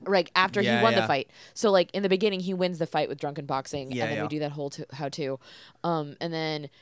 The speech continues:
Speaker 1: we cut to his wife dying, but then him opening his eyes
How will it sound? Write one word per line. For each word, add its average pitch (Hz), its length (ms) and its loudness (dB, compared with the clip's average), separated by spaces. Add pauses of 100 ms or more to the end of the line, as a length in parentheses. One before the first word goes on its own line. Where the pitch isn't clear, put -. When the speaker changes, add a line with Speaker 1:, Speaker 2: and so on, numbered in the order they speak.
(180)
Speaker 1:
we 165 420 -2 (100)
cut 185 220 -2
to 185 80 -8
his 160 160 -4
wife 151 280 -2
dying, 139 440 -6
but 165 140 -10
then 147 140 -6
him 160 200 -10 (140)
opening 170 420 0
his 165 180 -4
eyes 147 720 0